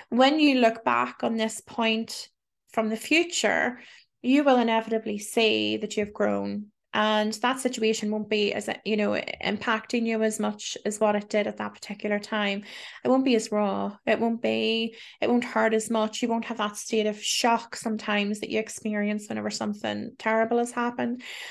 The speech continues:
And I, I just, I hope that that would give you a little bit of comfort, really. Um, you know, we, we all have trials and tribulations that we experience. Some of them are impacting just us. Some of them, you know, it's a wider family thing.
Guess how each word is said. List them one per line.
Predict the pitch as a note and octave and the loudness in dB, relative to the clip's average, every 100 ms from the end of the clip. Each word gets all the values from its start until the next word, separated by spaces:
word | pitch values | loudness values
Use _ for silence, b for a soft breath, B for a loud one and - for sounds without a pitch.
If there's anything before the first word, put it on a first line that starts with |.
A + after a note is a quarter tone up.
| B | B
And | - C#4 | 2 2
I, | - | 2
I | C4+ | 2
just, | F4 F#4+ - - | 2 0 -6 -8
I | |
hope | - - E4+ G4 | -8 2 2 2
that | E4+ | 0
that | D4+ A#3+ | 0 -2
would | A#3 | 0
give | A3+ | -2
you | A3+ | 2
a | G#3+ | 0
little | - G#3 | 0 -2
bit | G#3+ | -2
of | G#3+ - | -4 -6
comfort, | - A3 A#3 - C4+ C4+ - | -2 -2 -2 -2 -2 -4 0
really. | C4 B3+ - - A#3+ B B B - | 2 4 2 -2 -4 B B B 0
Um, | A#3+ A#3 A#3 A#3 A#3+ - | 4 6 6 4 -2 -4
you | C4 | 0
know, | A#3+ | 2
we, | A#3 | 2
we | A#3+ A#3 | 0 4
all | A#3 C4 | 6 4
have | C#4+ C4+ C4+ | 2 -2 -4
trials | - A3+ A3 A3 A3+ | -4 -2 2 2 0
and | A3 | -6
tribulations | G#3 G#3 G#3 G#3 - G#3+ A3 | -6 -2 -2 -2 -2 -6 -4
that | - | -4
we | - | -2
experience. | - - - A#3 A#3 A#3 A#3+ A#3+ - | -4 -8 -4 0 2 4 2 0 -2
Some | A#3+ | 0
of | A#3 | 0
them | A3+ A3 | -2 -2
are | G#3+ G#3+ | -2 -4
impacting | G#3 G#3+ G#3 - G#3+ | -2 -2 -2 -6 -6
just | G#3 G#3+ G#3 - | -4 -4 -6 4
us. | B3+ B3+ | 4 4
Some | - A3 | -2 -2
of | A3 | 0
them, | A3 G#3+ - | -2 -4 -4
you | G#3 | -2
know, | G#3 | -2
it's | G#3 | -2
a | G#3+ | -2
wider | G#3+ G3+ | 2 2
family | G#3 B3 A#3+ A#3+ B3 B3 | 2 2 2 4 4 2
thing. | B3 B3 B3 | 2 2 2